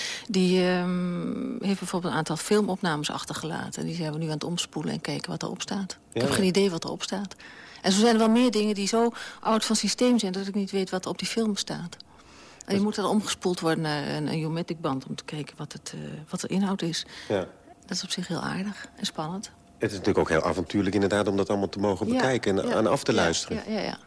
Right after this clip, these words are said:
Speaker 1: Zeker. Dat is ook heel leuk en, eh, het is een klein beetje speurderswerk.
Speaker 2: Nog een voorbeeld van stemmen van schrijvers. Anthony Donker. De voordracht in die dagen, het zal u niet zijn ontgaan, klonk nogal oud-testamentisch.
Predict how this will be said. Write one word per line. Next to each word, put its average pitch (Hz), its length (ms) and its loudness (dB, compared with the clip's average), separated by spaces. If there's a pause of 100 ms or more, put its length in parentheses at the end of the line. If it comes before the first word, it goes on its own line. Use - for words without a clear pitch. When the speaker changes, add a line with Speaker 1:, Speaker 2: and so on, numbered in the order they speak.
(180)
Speaker 1:
Zeker. 165 460 -2 (280)
Dat 208 180 -4
is 208 140 0
ook 190 80 -2
heel 190 120 4
leuk 160 280 0
en, 185 280 2
eh, 185 60 2
het 180 160 0
is 196 80 -6
een 196 100 -2
klein 196 200 0
beetje 170 180 -2
speurderswerk. 202 720 0 (1080)
Speaker 2:
Nog 143 200 0
een 113 100 0
voorbeeld 104 460 4
van 92 320 2
stemmen 110 420 4
van 98 140 0
schrijvers. 78 580 0 (580)
Anthony 143 380 4
Donker. 76 380 0 (640)
De 107 100 0
voordracht 139 460 4
in 127 80 4
die 120 100 0
dagen, 113 420 2
het - 160 -6
zal 104 140 2
u 92 60 4
niet 101 220 4
zijn 104 160 4
ontgaan, 90 480 2 (200)
klonk 143 260 2
nogal 101 380 0
oud-testamentisch. 104 1200 2